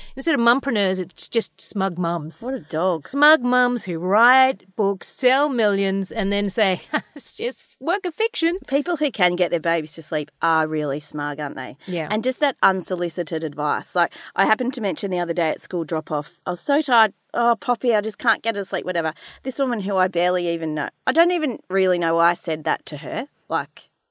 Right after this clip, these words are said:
Speaker 2: I don't really know. I mean, I know
Speaker 1: Well,
Speaker 2: her,
Speaker 1: you're a
Speaker 2: but
Speaker 1: sleep-deprived mum, so you can say anything to anyone.
Speaker 2: Anything just comes out of your mouth, doesn't it? And she said, "So what you need to do," and then proceeded to list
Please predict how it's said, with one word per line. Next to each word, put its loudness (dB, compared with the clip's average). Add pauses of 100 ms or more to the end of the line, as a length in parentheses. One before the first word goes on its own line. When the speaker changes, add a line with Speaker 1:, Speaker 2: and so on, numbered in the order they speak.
Speaker 2:
I 2
don't 2
really -2
know. -6
I -8
mean, -2
I -2
know 2
Speaker 1:
Well, 6
Speaker 2:
her, 6
Speaker 1:
you're 8
a 8
Speaker 2:
but -2
Speaker 1:
sleep-deprived 2
mum, 0
so -8
you -4
can -6
say 0
anything -6
to -12
anyone. 2
Speaker 2:
Anything 2
just -4
comes 0
out 0
of -2
your -4
mouth, -2
doesn't -6
it? -4 (340)
And -4
she -2
said, 0 (280)
"So 4
what 4
you 6
need 4
to 0
do," -2 (160)
and 0
then 2
proceeded -2
to -4
list -6